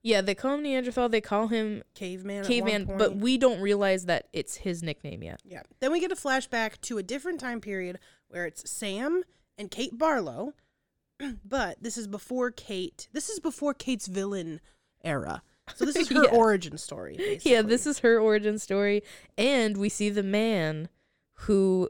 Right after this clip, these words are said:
Speaker 1: was with the donkey in the beginning of the movie.
Speaker 2: Yes, which is
Speaker 1: And
Speaker 2: Sam, played by Dule Hill. We love Dule in
Speaker 1: <sighs>
Speaker 2: this
Speaker 1: Yeah,
Speaker 2: family.
Speaker 1: he's amazing.
Speaker 2: Um,
Speaker 1: He's selling onion juice because onions actually
Speaker 2: Well, he's selling onions and onion juice.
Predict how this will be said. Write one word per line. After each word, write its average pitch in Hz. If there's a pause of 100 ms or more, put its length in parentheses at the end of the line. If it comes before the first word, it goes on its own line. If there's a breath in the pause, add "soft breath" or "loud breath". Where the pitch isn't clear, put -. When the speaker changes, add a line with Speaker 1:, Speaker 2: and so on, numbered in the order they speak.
Speaker 1:
was 185
with 180
the 165
donkey 165
in 139
the 151
beginning 151
of 139
the 139
movie. 175
Speaker 2:
Yes, 202
which 202
is 240
Speaker 1:
And 226
Speaker 2:
Sam, 202
played 185
by 180
Dule 180
Hill. 175
We 165
love 170
Dule 175
in 165
Speaker 1:
<sighs> -
Speaker 2:
this 170
Speaker 1:
Yeah, 143
Speaker 2:
family. 170
Speaker 1:
he's 160
amazing. 147 (220)
Speaker 2:
Um, 82 (480 loud breath)
Speaker 1:
He's 247
selling 233
onion 190
juice 147 (320 soft breath)
because 190 (200)
onions 226 (180)
actually 180
Speaker 2:
Well, 302
he's 320
selling 311
onions 214
and 156
onion 147
juice. -